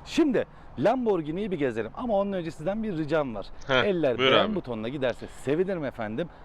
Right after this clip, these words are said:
Speaker 1: Abone değilseniz
Speaker 2: Arkadaşlar abone değilsek bir kanala abone olabilirsek lütfen yani. Lütfen bakın İlkay abim de beni destekliyor. Bir Prime'la abone olabilirsek.
Speaker 1: abone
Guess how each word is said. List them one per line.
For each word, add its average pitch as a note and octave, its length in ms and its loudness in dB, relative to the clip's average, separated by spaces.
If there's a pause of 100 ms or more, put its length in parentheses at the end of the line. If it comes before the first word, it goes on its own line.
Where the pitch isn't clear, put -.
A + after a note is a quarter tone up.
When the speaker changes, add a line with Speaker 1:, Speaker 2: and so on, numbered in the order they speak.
(120)
Speaker 1:
Abone F3+ 340 0
değilseniz A#2 360 -8
Speaker 2:
Arkadaşlar C3+ 720 6 (220)
abone C3 400 4
değilsek B2+ 440 0
bir A#2 40 -12
kanala A#2 400 4
abone G#2+ 260 2
olabilirsek G2+ 600 -4
lütfen F#2+ 340 -8
yani. E2+ 340 -6 (880)
Lütfen A2 380 -8
bakın G#2 360 -4
İlkay A#2+ 420 6
abim A#2+ 240 2
de A#2 80 2
beni A2+ 180 2
destekliyor. A2 720 -4
Bir - 140 -6 (160)
Prime'la C#3 420 6
abone A#2 300 2
olabilirsek. G2+ 500 -6 (120)
Speaker 1:
abone G2 320 -6